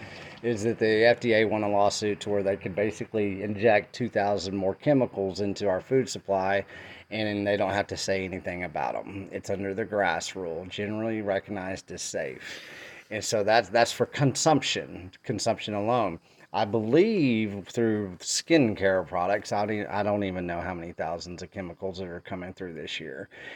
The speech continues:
And they did it under the guise of, of course, covid. They, there's a lot of things that happened in the last two years that a lot of people are not understanding when it comes to food intelligence, skin intelligence, uh, consumption models, market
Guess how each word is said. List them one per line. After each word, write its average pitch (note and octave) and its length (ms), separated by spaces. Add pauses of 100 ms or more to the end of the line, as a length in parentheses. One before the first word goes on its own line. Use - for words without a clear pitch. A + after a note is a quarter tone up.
(100)
And A2 140
they G#2+ 100
did B2 240
it B2+ 120
under A2+ 280
the A#2 140
guise G2 400
of, F2+ 80
of F#2+ 80
course, F#2 340
covid. G2+ 540
They, G#2 160
there's G#2+ 300
a G#2+ 40
lot A#2 240
of D3+ 120
things B2 280
that E2+ 80
happened G#2+ 460
in F#2+ 80
the F#2+ 60
last F#2+ 320
two G#2 100
years G#2+ 400
that G2 60
a - 20
lot G2+ 260
of G#2 80
people F#2 300
are F2 120
not G2 360
understanding F#2+ 640
when F#2 80
it E2+ 80
comes G2 240
to F#2+ 100
food A#2 220
intelligence, A#2+ 720
skin A2 200
intelligence, G2+ 840 (500)
uh, F#2 320 (120)
consumption A2 520
models, G#2+ 480
market G#2 400